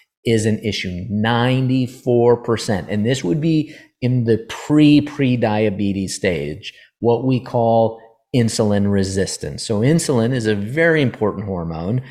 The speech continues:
that is responsible for maintaining healthy blood sugar levels. And if we're always eating high levels of carbohydrates and sugar,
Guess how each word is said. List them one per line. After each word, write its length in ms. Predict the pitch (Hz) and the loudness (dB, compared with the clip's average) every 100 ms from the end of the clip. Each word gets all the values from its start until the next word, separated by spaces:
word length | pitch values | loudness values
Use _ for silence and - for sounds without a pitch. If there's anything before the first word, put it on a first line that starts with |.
| - - - | -16 -14 -2
that 200 | 127 127 | 0 2
is 180 | 123 | 0
responsible 840 | 127 113 - 143 160 160 113 110 113 | 0 -2 -2 0 0 -2 -2 0 0
for 160 | 127 | -2
maintaining 760 | 120 127 127 117 151 151 143 127 | -2 0 -2 -2 -6 -4 -4 -6
healthy 480 | 104 101 101 127 120 | -2 -2 -2 -2 -2
blood 460 | 123 101 95 101 | -2 0 0 0
sugar 360 | - 98 90 98 | -4 -4 -2 -2
levels. 480 | 117 185 214 113 101 | -2 -2 0 0 0
And 120 | 107 | -2
if 120 | 104 | -2
we're 200 | 113 113 | -2 0
always 360 | 110 156 190 190 | 2 2 0 -2
eating 280 | 196 185 127 | -2 -4 -4
high 240 | 147 147 | -4 -2
levels 340 | 147 143 143 | 0 0 -2
of 100 | 120 | -4
carbohydrates 800 | - 127 107 120 143 139 107 - | -2 -2 -2 -2 -4 -2 -4 -4
and 120 | 110 | -8
sugar, 600 | - - 262 110 87 - | -2 2 2 2 -2 -6